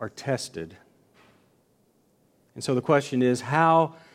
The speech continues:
will you respond when faced with a choice between pleasing people or pleasing God? I hope the choice will be clear and that you will choose to please God. But I confess, it may be very difficult.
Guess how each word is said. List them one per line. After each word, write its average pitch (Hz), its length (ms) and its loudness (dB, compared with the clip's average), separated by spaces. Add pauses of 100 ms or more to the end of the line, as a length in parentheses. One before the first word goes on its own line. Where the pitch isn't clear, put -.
(160)
will 151 120 4
you 151 160 4
respond 147 680 0
when 123 180 0
faced 139 460 0
with 131 120 -2
a 131 60 2
choice 135 380 0
between 127 400 -2
pleasing 123 520 0
people 107 600 -2 (420)
or 123 140 -2
pleasing 120 540 -2
God? 104 440 -2 (800)
I 160 100 4
hope 202 240 6
the 170 100 0
choice 143 400 0
will 131 60 -4
be 117 140 0
clear 117 320 0
and 123 120 0
that 113 100 -2
you 123 140 -2
will 120 100 -2
choose 117 400 -2
to 104 100 -12
please 104 320 -4
God. 104 380 -6 (1500)
But 127 100 -2
I 117 80 -2
confess, 113 680 -6 (180)
it 104 160 -6
may 113 180 -4
be 101 160 -4
very 98 220 -4
difficult. 98 720 -12